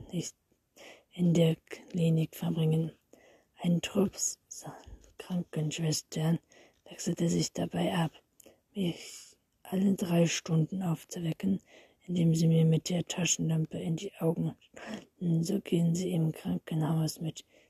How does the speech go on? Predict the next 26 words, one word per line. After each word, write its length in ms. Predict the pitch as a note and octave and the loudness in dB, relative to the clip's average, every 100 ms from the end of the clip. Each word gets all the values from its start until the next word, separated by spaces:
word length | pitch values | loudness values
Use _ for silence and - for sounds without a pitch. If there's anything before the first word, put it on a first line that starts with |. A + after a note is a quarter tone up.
| _ _ | _ _
dir 200 | - F3+ | -6 0
um. 300 | E3 E3 D#3 - _ _ _ _ - | 4 4 2 -2 _ _ _ _ 0
Wenn 180 | G#3 G3 | 6 8
du 160 | F#3+ | 8
ein 260 | G3+ E3+ E3 | 6 4 2
Schädeltrauma 1160 | - G#3 F3+ D#3 D#3 - - D#3+ D#3 D#3+ D#3 | 2 0 0 -4 -4 -6 -4 0 2 2 2
hast, 300 | D#3 - - - _ - _ _ - | 2 0 -2 -16 _ -20 _ _ -8
du 180 | F#3+ F3 | -2 4
willst 420 | F3+ - - - | 4 2 -4 0
nicht 360 | E3+ D#3 F#3 | 0 0 -2
weiter 360 | F3 F3+ F3 F3 | 0 2 4 2
als 220 | D#3+ D3+ | 2 0
schlafen, 720 | - F#3 F#3+ F#3 - D#3 D#3 - - - _ | -4 0 2 2 0 0 0 -2 -16 -20 _
aber 260 | - F3+ F3 | -10 0 4
niemand 480 | E3+ F3+ F#3 F3+ F#3 | 6 6 6 6 6
lässt 420 | A3+ - - - | 4 4 -4 -2
dich 280 | D#3 D3+ - | 0 0 -4
vom 420 | - E3 D#3+ D#3 | -4 0 0 0
Wachliegen. 1040 | - E3+ - _ _ _ F3+ E3+ E3 D#3+ - _ _ _ _ | -4 -6 -10 _ _ _ -4 -2 0 -2 -4 _ _ _ _
Abgesehen 800 | - - - D3+ D#3+ D#3 D#3 D#3 _ _ _ _ | -14 -14 -8 -2 2 4 2 -4 _ _ _ _
brachte 300 | F#3+ E3 - | -6 -4 -4
ich 200 | D#3+ E3 | -4 -4
den 200 | - E3 | -4 -2
Rest 340 | E3+ F#3+ - - | 0 0 0 0
meiner 340 | D#3+ E3+ F3 | 0 0 -2
Zeit 460 | - D#3 D#3+ E3 | -4 0 0 -2